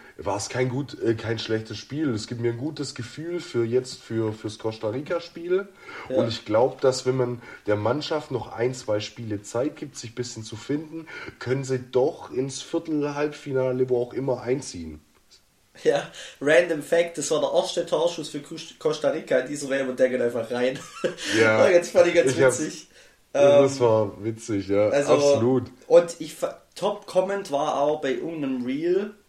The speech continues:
Speaker 2: ähm, wo das Costa Rica-Tor dann war, ähm,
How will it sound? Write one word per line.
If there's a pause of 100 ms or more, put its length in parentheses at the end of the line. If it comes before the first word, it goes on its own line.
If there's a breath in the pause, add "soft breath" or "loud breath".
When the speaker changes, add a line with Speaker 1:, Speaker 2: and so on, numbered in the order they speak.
(160)
Speaker 2:
ähm, (180)
wo
das
Costa
Rica-Tor
dann
war, (460 loud breath)
ähm,